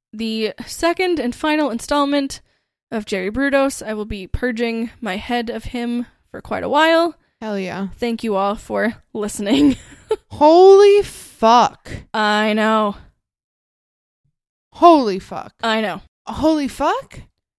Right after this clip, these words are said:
Speaker 1: And holy fuck.
Speaker 2: Holy fuck.
Speaker 1: Holy fuck.
Speaker 2: Holy
Speaker 1: Yeah.
Speaker 2: fuck.
Speaker 1: Mm-hmm.
Speaker 2: Um, holy fuck. I, wow. I'll be thinking about that one for a while.
Speaker 1: It hurts.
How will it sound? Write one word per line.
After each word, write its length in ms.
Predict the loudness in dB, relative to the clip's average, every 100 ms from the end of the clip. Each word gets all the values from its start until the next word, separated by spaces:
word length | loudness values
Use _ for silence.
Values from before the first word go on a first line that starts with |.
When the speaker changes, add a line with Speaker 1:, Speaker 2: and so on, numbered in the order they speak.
| _ _ _ _ _ _ _ _ _ _ _ _ -6
Speaker 1:
And 220 | -2 0
holy 220 | 2 2
fuck. 360 | 0 -8 -8 -18 -4
Speaker 2:
Holy 360 | 2 2 2
fuck. 200 | -4 -2 2
Speaker 1:
Holy 420 | 4 6 4 2
fuck. 160 | 4
Speaker 2:
Holy 480 | 4 4 2 0 2
Speaker 1:
Yeah. 240 | 0 0 -4
Speaker 2:
fuck. 100 | -6
Speaker 1:
Mm-hmm. 300 | -2 0 2
Speaker 2:
Um, 640 | 2 2 0 -4 -12 -20 _ _ _ _ _ _ _ _ _ _ _ _ -10
holy 160 | -8 -4
fuck. 240 | -4 -6 _ _ _ -4
I, 880 | 2 2 2 -2 -4 -4 -4 -4 -4 -4
wow. 340 | -4 -4 -6 -12 _ _
I'll 120 | -8
be 80 | -6
thinking 220 | -8 -6
about 240 | -4 -4 -2
that 180 | -4 -4
one 120 | -8
for 160 | -6
a 80 | -6
while. 460 | -4 -4 -4 -6 -8 -18 -20 _ -12
Speaker 1:
It 100 | -12
hurts. 480 | -10 -10 -12 -16